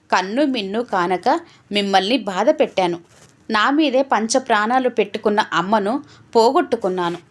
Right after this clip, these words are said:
ఉన్న మిమ్మల్ని వదులుకోలేను. నా కళ్ళకు పట్టిన మబ్బులు వీడిపోయాయి. మీరు ఎక్కడికి వెళ్ళొద్దు. నాకు ఆస్తి అక్కర్లేదు.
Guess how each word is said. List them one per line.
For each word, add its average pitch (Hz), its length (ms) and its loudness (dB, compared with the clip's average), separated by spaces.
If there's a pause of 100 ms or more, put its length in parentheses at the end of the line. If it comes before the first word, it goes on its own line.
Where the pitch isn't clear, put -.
(400)
ఉన్న 277 280 6
మిమ్మల్ని 240 540 4
వదులుకోలేను. 208 720 2 (580)
నా 233 160 2
కళ్ళకు 247 480 0
పట్టిన 208 440 -2
మబ్బులు 202 500 2
వీడిపోయాయి. 202 880 -2 (680)
మీరు 214 300 4
ఎక్కడికి 277 580 0
వెళ్ళొద్దు. 196 460 -2 (440)
నాకు 202 460 0
ఆస్తి 214 440 -2
అక్కర్లేదు. 196 680 -2